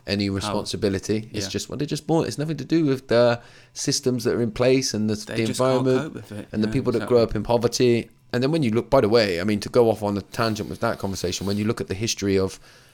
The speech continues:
Speaker 1: um, the war on drugs
Speaker 2: Hmm.
Speaker 1: globally,
Speaker 2: Hmm.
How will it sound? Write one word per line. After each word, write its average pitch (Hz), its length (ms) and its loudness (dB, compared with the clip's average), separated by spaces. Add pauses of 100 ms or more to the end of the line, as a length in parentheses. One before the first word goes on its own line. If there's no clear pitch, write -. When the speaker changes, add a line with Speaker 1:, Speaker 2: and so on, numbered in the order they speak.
(140)
Speaker 1:
um, 95 560 -2 (1040)
the 104 160 -2
war 104 420 4
on 95 220 -2
drugs - 720 0 (880)
Speaker 2:
Hmm. 104 160 -8 (180)
Speaker 1:
globally, 98 560 2 (580)
Speaker 2:
Hmm. 95 120 -14